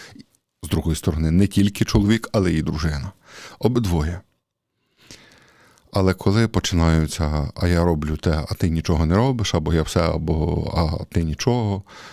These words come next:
е, тоді нічого не вийде. Неможливо створити подружжя без зусиль. Як багато чого іншого в цьому світі доброго неможливо створити без зусиль.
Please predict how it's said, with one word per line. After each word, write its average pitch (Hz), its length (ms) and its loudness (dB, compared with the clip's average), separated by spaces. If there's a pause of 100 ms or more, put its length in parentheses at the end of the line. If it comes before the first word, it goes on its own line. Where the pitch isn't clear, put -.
(480)
е, 76 420 0 (680)
тоді 117 260 -2
нічого 90 360 0
не 78 100 -2
вийде. 76 320 -6 (1200)
Неможливо 117 480 4
створити 85 460 0
подружжя 95 500 0
без 85 180 2
зусиль. 82 500 -4 (1300)
Як 92 220 2
багато 87 360 0
чого 110 240 2
іншого 143 500 0
в 85 60 -2
цьому 82 280 0
світі - 380 -2
доброго 82 640 0
неможливо 87 560 2
створити - 440 -2
без 76 160 -4
зусиль. - 460 -2